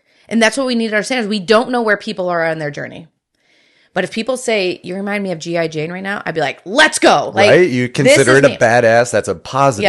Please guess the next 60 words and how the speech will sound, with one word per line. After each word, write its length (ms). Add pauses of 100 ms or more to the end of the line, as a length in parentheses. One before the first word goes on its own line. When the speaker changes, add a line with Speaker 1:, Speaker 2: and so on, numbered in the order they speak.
(160)
Speaker 1:
Yes. 320
Speaker 2:
reinforcement. 800
Speaker 1:
But 60
we 180
have 520
to 80
be 180
able 240
to 60
Speaker 2:
But 120
you 100
Speaker 1:
take 100
Speaker 2:
got 200
to 60
that 160
point. 300 (100)
Speaker 1:
I 80
got 240
to 60
that 120
Speaker 2:
You 120
Speaker 1:
point. 60
Speaker 2:
weren't 200 (220)
at 180
that 200
point. 120
Speaker 1:
I 60
was 240
not 180
at 140
that 160
point. 360 (240)
Speaker 2:
And 120
that's 180
where 120
Speaker 1:
But 120
Speaker 2:
the 220 (220)
Speaker 1:
that's 120 (160)
Speaker 2:
controversy 200
Speaker 1:
what 160
Speaker 2:
comes 100
in. 60
Speaker 1:
alopecia 520
has 220
done 320
for 320
me. 340 (140)
Speaker 2:
Right. 200 (380)
Speaker 1:
Is 180
that 380 (720)
it 320
did 200
define 400
me. 260 (160)
I 80
didn't 140
go 80
to, 160 (180)
I 40
mean, 260